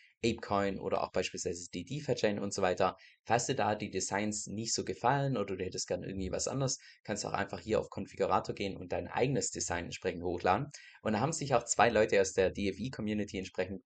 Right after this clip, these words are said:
bereit erklärt vor zwei, drei Monaten, als ich gefragt habe, dass sie ein paar Designs erstellen für D F I. Das heißt, falls du tatsächlich eine Karte erstellen möchtest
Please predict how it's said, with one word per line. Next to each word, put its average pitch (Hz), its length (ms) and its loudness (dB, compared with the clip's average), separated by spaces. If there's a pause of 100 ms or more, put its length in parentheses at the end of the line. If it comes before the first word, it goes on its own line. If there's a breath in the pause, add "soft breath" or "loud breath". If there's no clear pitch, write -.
bereit 95 280 0
erklärt 92 360 0
vor 85 240 2
zwei, 90 220 0
drei 90 140 -2
Monaten, 95 500 -2 (240 loud breath)
als - 180 -2
ich 95 140 -8
gefragt 90 340 0
habe, 95 160 0 (220 loud breath)
dass 95 120 -2
sie 101 80 -4
ein 98 60 -8
paar 92 200 -2
Designs 101 340 -2
erstellen 92 340 -2
für - 80 -2
D 85 160 -2
F 87 100 -4
I. 90 160 -2
Das - 160 -4
heißt, 95 220 4
falls 110 220 2
du - 100 -10
tatsächlich 101 440 0
eine 92 120 -4
Karte 95 220 -2
erstellen 95 300 2
möchtest 90 360 -4